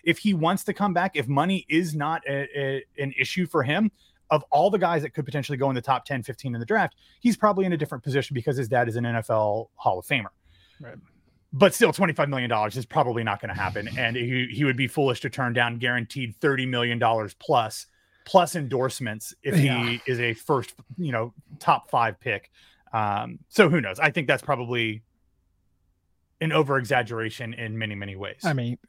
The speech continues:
Speaker 2: considering the people that I've heard who run these things say that, like,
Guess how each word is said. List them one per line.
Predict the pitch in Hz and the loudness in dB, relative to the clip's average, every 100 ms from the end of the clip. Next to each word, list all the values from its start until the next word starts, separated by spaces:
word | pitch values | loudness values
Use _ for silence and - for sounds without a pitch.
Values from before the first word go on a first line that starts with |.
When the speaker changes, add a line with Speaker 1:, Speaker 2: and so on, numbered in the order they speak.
| - | 0
Speaker 2:
considering | 190 170 - 190 170 156 | 2 4 4 4 6 2
the | 139 135 | 2 0
people | - 170 160 143 131 135 | 2 2 4 2 2 2
that | 135 | 0
I've | 131 123 | 0 -2
heard | - 143 131 131 139 | 2 2 2 -2 -2
who | 143 127 - - | -2 -2 -6 4
run | 156 147 | 6 6
these | 139 - | 2 -2
things | 139 127 - | -4 -4 -2
say | 135 | -2
that, | 127 127 127 | -2 -4 -4
like, | 123 | -6